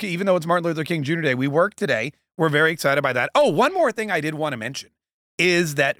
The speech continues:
Facebook, for those of you that listen to the show and, uh, those of you that follow along, has been giving us some troubles up and down. You know, we have this very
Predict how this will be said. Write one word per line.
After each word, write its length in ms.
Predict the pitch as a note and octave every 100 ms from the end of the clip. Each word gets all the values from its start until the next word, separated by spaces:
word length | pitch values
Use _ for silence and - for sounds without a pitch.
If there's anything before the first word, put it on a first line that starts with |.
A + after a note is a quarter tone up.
| _
Facebook, 540 | A#3 F4 - G#2+ A2+ - _ _ _ _ -
for 260 | G3 G#3 G3
those 220 | G3+ F#3+
of 60 |
you 60 | G3+
that 120 | F3+
listen 220 | E3 E3
to 60 | D#3
the 80 | D3+
show 240 | C#3+ B2+ D3
and, 200 | C#3+ C#3
uh, 120 | C3
those 180 | C#3+ C3+
of 40 |
you 40 | C#3
that 140 | C3+
follow 240 | B2+ B2+
along, 220 | A#2+ A2 G3+
has 100 | E4+
been 160 | F4+
giving 220 | F4+ C4+
us 100 | F#3+
some 140 | - D3+
troubles 340 | C#3+ A#2 G3
up 160 | D3 -
and 100 | C3+
down. 220 | G2+ B2+
You 80 | G#3+
know, 120 | C#3+
we 120 | E3+
have 100 | C#3+
this 140 | C#3 B2+
very 300 | B2 A#2